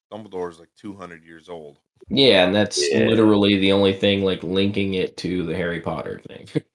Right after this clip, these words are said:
Speaker 1: And this one had Missus McGonagall, young Missus McGonagall in it.
Speaker 3: Yeah, yeah.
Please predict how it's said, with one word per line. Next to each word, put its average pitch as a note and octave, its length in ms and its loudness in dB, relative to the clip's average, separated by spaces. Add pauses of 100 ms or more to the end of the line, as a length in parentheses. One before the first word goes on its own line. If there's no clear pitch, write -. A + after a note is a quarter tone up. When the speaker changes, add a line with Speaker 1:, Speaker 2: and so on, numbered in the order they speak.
(520)
Speaker 1:
And G2+ 120 -8
this A#2+ 180 2
one A#2+ 120 6
had G#2+ 180 6
Missus G2 320 -10
McGonagall, F2 760 0 (140)
young F#2 360 -4
Missus E2+ 300 -18
McGonagall D#2+ 680 -20
in D#2+ 100 -20
it. F2 140 -20 (540)
Speaker 3:
Yeah, C#2+ 320 -2 (180)
yeah. C#2+ 260 -6